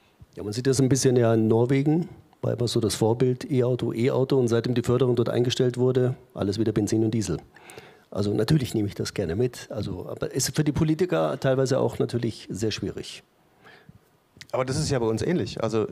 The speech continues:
Speaker 2: nachdem die E-Auto-Förderung zurückgefahren wurde, haben wir jetzt, äh, elf Prozent Absatzeinbruch bei E-Autos, entgegen dem allgemeinen Branchentrend. Also ja, die Politik kann sowas anschieben, aber ich, ich find's grundsätzlich eigentlich verkehrt, weil wenn's wirklich ein echter Megatrend ist, braucht er das eigentlich nicht.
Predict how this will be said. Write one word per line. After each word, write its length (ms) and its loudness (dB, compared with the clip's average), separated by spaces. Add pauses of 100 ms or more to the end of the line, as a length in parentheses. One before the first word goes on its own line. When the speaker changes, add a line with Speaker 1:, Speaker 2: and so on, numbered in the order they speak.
Speaker 2:
nachdem 400 -2
die 260 -2
E-Auto-Förderung 840 2
zurückgefahren 520 -2
wurde, 280 0
haben 100 2
wir 60 2
jetzt, 280 -2
äh, 280 0 (260)
elf 160 0
Prozent 560 -2
Absatzeinbruch 640 0
bei 160 -2
E-Autos, 640 -2
entgegen 400 -2
dem 140 0
allgemeinen 380 -2
Branchentrend. 560 -4 (580)
Also 300 0 (1160)
ja, 320 0
die 100 -2
Politik 360 -4
kann 200 -4
sowas 220 -2
anschieben, 520 -4
aber 160 -2 (240)
ich, 180 -6
ich 140 -6
find's 340 -8
grundsätzlich 440 -2
eigentlich 160 -2
verkehrt, 400 -4
weil 220 0
wenn's 260 0
wirklich 180 0
ein 80 -4
echter 240 -2
Megatrend 420 -2
ist, 180 -4
braucht 320 -4
er 80 -2
das 160 -4
eigentlich 360 -6
nicht. 180 -12